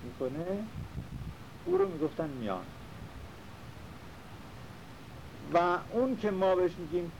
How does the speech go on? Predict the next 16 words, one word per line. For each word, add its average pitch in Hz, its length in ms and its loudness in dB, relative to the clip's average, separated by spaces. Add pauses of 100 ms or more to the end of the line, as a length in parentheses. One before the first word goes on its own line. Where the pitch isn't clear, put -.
کمربند، 190 1080 4 (220)
اونو 262 240 6
بهش 233 200 8
می‌گفتن 190 420 0 (240)
کمر. 107 300 -4 (2250)
نبندی 151 920 4
زان 147 200 2 (220)
میان 160 400 4 (920)
طرفی 165 600 4 (560)
کمروار، 156 1040 6 (560)
اگر 165 340 6 (120)
خود 156 260 2
را 113 140 4
ببینی 107 600 -6
در 104 100 -2 (200)
میان. 98 140 -6